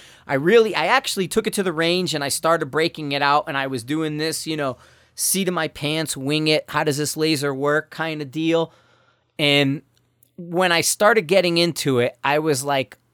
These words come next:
"Oh, damn, this thing's got so many features. I gotta go back and read up on it.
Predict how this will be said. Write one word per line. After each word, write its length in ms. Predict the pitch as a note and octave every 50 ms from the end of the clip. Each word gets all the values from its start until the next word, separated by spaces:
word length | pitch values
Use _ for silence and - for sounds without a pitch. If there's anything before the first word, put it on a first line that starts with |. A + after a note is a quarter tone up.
| _ _ -
"Oh, 160 | F3+ F#3+ F#3 D#3
damn, 460 | A#2+ D#3+ D#3+ E3 D#3 C#3+ B2 A2+ G#2+
this 220 | C3+ G3 - -
thing's 280 | - A3 G#3 F#3+ C#3 -
got 240 | - E3 C#3 - -
so 600 | - - - - - G#3 A3 A#3 A#3+ B3+ B3+ A#3
many 420 | F#3 D3+ D3+ E3+ F#3+ G3 F#3 D#3
features. 920 | B2+ - - - F3+ F#3 G3 F#3 - - - A#2+ A2+ A2 A2 A2 - - - _ _ _ _ _ _ _ _ _ _ _ _ _ _ _ _ _ _
I 60 | F3+ G3
gotta 160 | A3+ G#3 F#3+
go 120 | D3 D#3
back 300 | C3 D#3 D#3+ E3+ D#3+ -
and 120 | C#3+ B2+ A#2+
read 200 | C#3+ C#3+ C#3 C#3+
up 220 | D#3 F#3 F#3 -
on 220 | A#2 G#2+ G2+ G2 G2
it. 80 | -